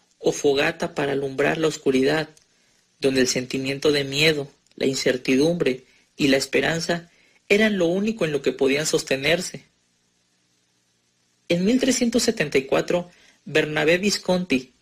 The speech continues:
señor de Milán, declaró a la localidad de Reggio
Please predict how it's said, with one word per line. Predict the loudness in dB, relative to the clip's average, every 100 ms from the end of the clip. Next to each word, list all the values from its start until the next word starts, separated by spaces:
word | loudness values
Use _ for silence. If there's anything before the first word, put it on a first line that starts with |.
| _
señor | -8 -2 -2 0
de | 0
Milán, | 0 0 0 -2 -6 _ _ _ _
declaró | -2 0 2 0 2 2
a |
la | 2
localidad | 0 0 0 2 2 2
de | 2
Reggio | 2 0 0 -2 -2